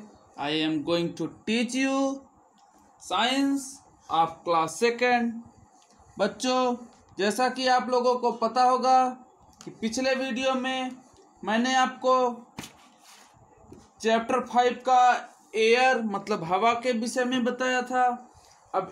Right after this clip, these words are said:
एयर में, आपके हवा में क्या क्या चीज़ें contains होती हैं, तो उन चीज़ों को लेकर मैं आज आप लोगों के सामने एक बार फिर से आया हूँ।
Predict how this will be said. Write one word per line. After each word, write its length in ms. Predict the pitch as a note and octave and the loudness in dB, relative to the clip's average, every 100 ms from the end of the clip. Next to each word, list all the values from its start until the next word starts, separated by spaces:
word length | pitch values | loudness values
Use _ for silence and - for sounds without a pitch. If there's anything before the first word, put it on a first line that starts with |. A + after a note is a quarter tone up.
| - | -4
एयर 380 | A#3 B3 C4+ B3+ | 0 0 0 -2
में, 160 | C4 | 0
आपके 300 | B3+ B3+ B3+ | 0 0 -2
हवा 260 | A3 A#3 B3 | 0 0 0
में 220 | B3 B3 | -2 -4
क्या 180 | B3+ B3+ | -4 -4
क्या 220 | B3 B3+ | -4 -6
चीज़ें 400 | B3+ A#3+ B3+ B3 | -6 -4 -4 -2
contains 580 | A#3+ G#3+ A3 B3+ C4 C4 | 0 0 0 -2 -2 -2
होती 380 | B3+ B3+ C4 C4 | -4 -4 -4 -2
हैं, 400 | B3+ B3 - - _ _ _ - - - | -4 -6 -12 -20 _ _ _ -20 -8 -2
तो 100 | G#3 | 0
उन 220 | A#3 B3 | 0 0
चीज़ों 360 | A#3+ B3+ A#3+ B3+ | 0 -2 0 0
को 120 | B3+ | 0
लेकर 340 | B3 B3 B3+ | 0 0 0
मैं 180 | B3 B3+ | 0 2
आज 340 | A#3+ A#3+ - - | 2 0 -4 -6
आप 140 | A3 G#3 | -4 -2
लोगों 240 | A#3 A#3 | -2 -2
के 120 | B3 B3 | -4 0
सामने 360 | B3 A#3+ B3 | 0 2 0
एक 120 | A#3+ | 0
बार 140 | A3 A#3 A#3 | 0 -2 -2
फिर 200 | B3+ A#3 | -2 0
से 140 | C4+ | 0
आया 220 | B3+ B3+ | 2 2
हूँ। 420 | B3+ B3+ A#3+ A#3+ | 2 0 -6 -10